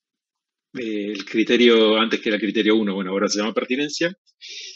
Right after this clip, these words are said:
y hay un subcriterio específico, eh, para las, eh, para las, eh,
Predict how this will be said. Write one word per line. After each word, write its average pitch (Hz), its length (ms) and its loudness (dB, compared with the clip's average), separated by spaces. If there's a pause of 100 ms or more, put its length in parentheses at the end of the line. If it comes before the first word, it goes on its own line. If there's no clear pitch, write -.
(320)
y 160 140 4
hay 135 140 4
un 117 60 0
subcriterio 135 640 2
específico, - 720 -4 (1300)
eh, 95 880 0 (540)
para 98 220 -2
las, 92 760 -6
eh, 139 120 -12 (1300)
para 98 180 -6
las, 92 560 -6
eh, 85 580 -10